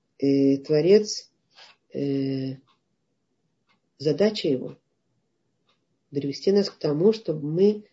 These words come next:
как можно больше избавились от этого животного, которое в нас. И чем больше мы будем избавляться, тем больше мы будем освобождаться,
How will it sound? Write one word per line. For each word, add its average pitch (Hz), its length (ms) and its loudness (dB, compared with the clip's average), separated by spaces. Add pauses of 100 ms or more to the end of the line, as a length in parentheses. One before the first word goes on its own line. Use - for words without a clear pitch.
(180)
как - 240 -14
можно 190 480 0
больше 170 380 0
избавились 165 500 0
от - 100 -6
этого 165 240 -2
животного, 156 640 -4
которое 147 460 -6
в 139 60 -10
нас. 143 400 -12 (1080)
И - 80 -6
чем 175 220 2
больше 214 280 6
мы 190 120 6
будем 185 120 6
избавляться, 170 800 2 (300)
тем 156 180 0
больше 185 320 4
мы 170 100 4
будем 170 120 4
освобождаться, 156 840 -2